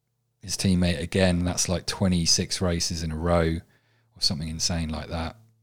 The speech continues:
where he's, um, beaten his teammate in qualifying. He's not lost in qualifying to his teammate yet, which is an incredible statistic. Uh, and then Haas for Gro-, like, Grosjean, Magnussen,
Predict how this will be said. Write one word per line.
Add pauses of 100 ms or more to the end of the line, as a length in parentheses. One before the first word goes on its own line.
(120)
where
he's,
um, (1040)
beaten
his
teammate
in
qualifying.
He's
not
lost
in
qualifying
to
his
teammate
yet,
which
is
an
incredible (420)
statistic. (320)
Uh,
and
then
Haas
for
Gro-,
like,
Grosjean,
Magnussen,